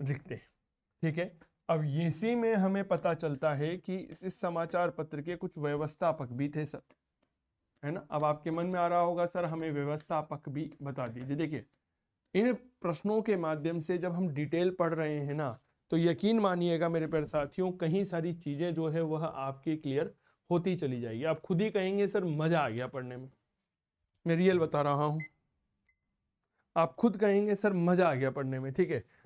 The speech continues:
तो व्यवस्थापकों के नाम के बारे में याद रखिएगा, हरि भाई किंकर और कन्हैयालाल कलंत्री। तो पहले व्यवस्थापक कौन थे,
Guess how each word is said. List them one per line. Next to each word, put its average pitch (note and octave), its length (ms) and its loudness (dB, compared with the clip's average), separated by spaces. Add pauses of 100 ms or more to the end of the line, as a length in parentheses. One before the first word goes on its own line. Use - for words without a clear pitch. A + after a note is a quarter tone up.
(120)
तो F3+ 100 4
व्यवस्थापकों A3 880 2
के A#3+ 140 2
नाम F#3 320 0
के F#3+ 120 -2
बारे E3+ 240 0
में E3+ 100 -4
याद D#3 200 0
रखिएगा, E3 420 -2
हरि D#3 360 0
भाई D#3+ 200 -2
किंकर D3+ 540 -2 (100)
और D3 280 0
कन्हैयालाल C#3+ 640 -4
कलंत्री। B2+ 680 -4 (580)
तो D#3 80 0
पहले D#3+ 420 2
व्यवस्थापक F3+ 640 0
कौन E3 320 -4
थे, F3 80 -4